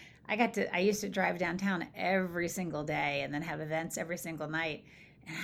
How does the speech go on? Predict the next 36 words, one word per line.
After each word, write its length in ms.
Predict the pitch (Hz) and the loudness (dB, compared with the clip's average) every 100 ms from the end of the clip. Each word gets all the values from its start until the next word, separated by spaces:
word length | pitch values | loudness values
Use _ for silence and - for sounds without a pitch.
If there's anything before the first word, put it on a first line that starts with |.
| 269 220 | 0 0
I 20 | |
loved 520 | 143 151 214 220 175 | 0 4 6 6 4
not 200 | 156 139 | 0 0
having 360 | 147 139 135 131 | -2 -4 -4 -6
to 80 | |
do 240 | 127 135 180 | -6 -6 -2
that. 340 | 165 - - - - | -2 -4 -10 -14 -8
And 280 | 180 165 175 | -6 -4 -2
now, 540 | 175 208 208 175 175 - - | 2 4 4 4 0 -6 -16
but 200 | - 214 | 0 2
then 120 | 220 208 | 6 6
I 120 | 196 | 6
suddenly, 460 | 196 202 190 185 | 6 4 4 4
I 80 | 170 | 2
realized 560 | 170 180 190 170 160 156 | 0 4 4 6 2 0
that 260 | 156 - - - 120 | -2 -2 -12 -16 -6
once 280 | 185 190 185 | -2 0 0
I 80 | 170 | -2
started 520 | - 175 160 147 147 | 2 2 4 0 -4
doing 340 | 160 202 226 | -2 0 2
it 160 | 196 147 | 0 0
again 440 | 147 147 139 143 | -2 -2 -2 -2
and 140 | 143 151 | -2 -2
going 260 | 160 165 | -2 -2
back 180 | 156 147 | -2 0
out 140 | 165 - | 0 -2
and 180 | 165 | -4
meeting 240 | 165 170 190 | -2 2 2
people, 420 | 190 - 143 151 - - - | 0 -6 -8 -8 -12 -20 -4
I 100 | - | 6
didn't 200 | 233 233 | 10 10
really 220 | 214 208 | 8 4
even 220 | 202 190 175 | 6 4 6
realize 500 | 202 349 320 156 - | 6 8 6 4 0
how 160 | 180 | -4
much 500 | 165 151 143 - - | 0 0 -2 -4 -8